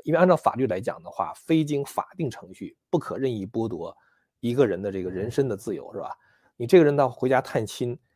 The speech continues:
完全没有违反任何法律，对吧？你凭什么要先拘留再隔离，是吧？这是完全没有法治观念的，完全没有人权的。第二的话呢，就是他还有一个前提条件，叫做“不听劝阻，恶意返乡”。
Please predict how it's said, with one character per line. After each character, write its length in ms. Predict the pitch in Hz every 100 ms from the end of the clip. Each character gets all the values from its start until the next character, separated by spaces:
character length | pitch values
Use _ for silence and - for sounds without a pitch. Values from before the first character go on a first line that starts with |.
| _ _ _
完 260 | 117 151
全 160 | 185 156
没 80 | 151
有 80 |
违 140 | 110 139
反 120 | 92
任 160 | 165 131
何 120 | 135
法 260 | - -
律， 160 | 117 117
对 80 | 92
吧？ 140 | -
你 140 | 107 101
凭 280 | - 135 175
什 140 | 101
么 60 | 98
要 100 | 90
先 260 | - 113
拘 140 | 107 101
留 160 | 80
再 160 | - 98
隔 220 | - 92
离， 160 | 71 -
是 100 | -
吧？ 160 | -
这 120 | - 143
是 200 | 139 113 - 104
完 120 | 139
全 140 | 151
没 80 | 123
有 80 | 123
法 160 | -
治 160 | - 98 _ -
观 160 | 135
念 200 | 139 123
的， 40 | 87
完 120 | 101
全 100 | 120
没 100 | 120
有 100 | 101
人 160 | 90 110
权 240 | - -
的。 120 | - - - - _ _ _ _ _ _ _ _ _ _ _ _
第 100 | 170
二 160 | 185 143
的 80 | 104
话 160 | 101
呢， 100 | 90 -
就 100 | 127
是 80 | 120
他 140 | -
还 80 | 156
有 80 | 101
一 140 | 101
个 40 | 117
前 200 | - 131
提 120 | 143
条 200 | - -
件， 220 | 123 - _ - - - -
叫 100 | 156
做 80 | 139
“不 140 | -
听 220 | 160 170
劝 240 | 170 175 110
阻， 260 | 87 - _ _ _ _
恶 180 | 214 175
意 160 | 117 92
返 240 | 85 71
乡”。 260 | - 92